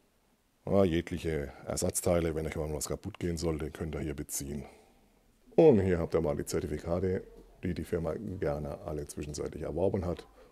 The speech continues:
und auf was die alles geschult worden sind. Genauso ist die Firma Gerner natürlich Vertragspartner von der Firma Truma.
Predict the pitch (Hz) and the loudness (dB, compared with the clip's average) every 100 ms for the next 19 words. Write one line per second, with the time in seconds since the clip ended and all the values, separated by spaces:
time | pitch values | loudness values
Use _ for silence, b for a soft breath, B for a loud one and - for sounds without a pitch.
0 | - - 190 - 85 - - - - - | 0 4 4 4 0 0 -4 -6 -10 -4
1 | 92 107 95 87 82 80 80 76 - b | -2 0 0 0 -2 -4 -6 -6 -12 b
2 | b b b b 320 - 87 82 73 - | b b b b 4 6 4 2 -2 -4
3 | 76 - 76 73 76 76 76 71 - 76 | -8 -4 -2 -2 -4 -2 -2 -4 -6 -6
4 | 69 65 - - _ _ _ _ _ _ | -4 -6 -10 -20 _ _ _ _ _ _
5 | _ _ 85 80 67 76 - 71 - 67 | _ _ -4 -2 -2 -4 -4 -4 -4 -8
6 | - 71 67 67 - 67 64 65 - _ | -8 -8 -8 -8 -8 -6 -8 -12 -16 _
7 | - 80 73 104 117 107 104 95 | -12 -6 0 4 6 6 6 2